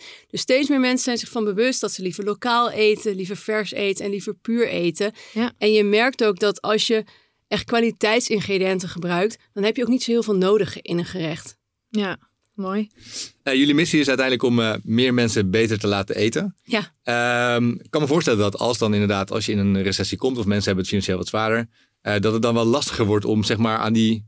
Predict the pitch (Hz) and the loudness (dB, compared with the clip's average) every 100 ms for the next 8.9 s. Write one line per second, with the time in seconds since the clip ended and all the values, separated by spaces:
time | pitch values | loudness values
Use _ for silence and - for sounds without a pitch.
0 | _ 123 98 - 107 120 127 113 113 143 | _ -2 -2 -2 -4 0 2 4 4 2
1 | 117 101 101 98 87 82 - - _ _ | -2 -2 -2 0 -2 -2 -8 -14 _ _
2 | _ _ 110 104 107 104 101 101 104 113 | _ _ -2 -2 0 -2 -2 -2 0 2
3 | 113 104 98 98 107 107 110 110 113 113 | 2 0 -2 -2 0 2 2 2 2 2
4 | 107 131 95 80 - - - _ _ _ | 2 0 -2 -6 -8 -14 -20 _ _ _
5 | _ _ _ _ - 135 131 147 156 147 | _ _ _ _ -6 -2 0 0 2 4
6 | 143 143 139 147 147 190 - _ 117 120 | 4 2 -2 -2 -2 -2 -4 _ -4 0
7 | 127 147 - 131 120 127 123 127 117 110 | 2 0 0 -2 0 0 2 2 2 4
8 | 113 127 127 117 117 123 120 151 185 | 2 2 0 0 0 0 0 -2 -6